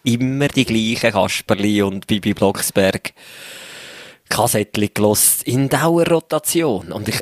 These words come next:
ach, ich bin schon, ich, mich, ich find das ein Phänomen. Warum ist das einfach so eine Konstanz, die ein Kind braucht, dass immer wieder die gleichen Hörspiele wählen? Wirklich in Dauerrotation und kaum ist es fertig,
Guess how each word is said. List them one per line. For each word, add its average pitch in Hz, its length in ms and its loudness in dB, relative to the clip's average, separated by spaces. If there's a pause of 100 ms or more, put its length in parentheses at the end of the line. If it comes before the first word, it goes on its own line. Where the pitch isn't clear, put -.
(140)
ach, - 320 -2 (260)
ich 202 80 4
bin 127 120 4
schon, 185 280 4
ich, - 160 -4
mich, - 340 0
ich - 100 -8
find 156 280 0
das 123 120 2
ein 127 40 2
Phänomen. 120 720 0
Warum 156 720 2 (560)
ist - 200 0
das 123 140 2
einfach 107 220 -2
so - 140 2
eine 107 120 0
Konstanz, 107 840 0
die 139 40 -6
ein 139 140 -2
Kind 120 420 -2
braucht, - 520 0 (600)
dass - 300 0
immer 185 440 2
wieder 160 200 -4
die 147 140 -2
gleichen 123 420 -2
Hörspiele 110 500 0
wählen? 90 340 -4
Wirklich - 460 0 (140)
in 214 360 -4
Dauerrotation 190 1040 2
und 180 100 -2
kaum 214 260 2
ist 226 140 2
es - 40 0
fertig, - 540 0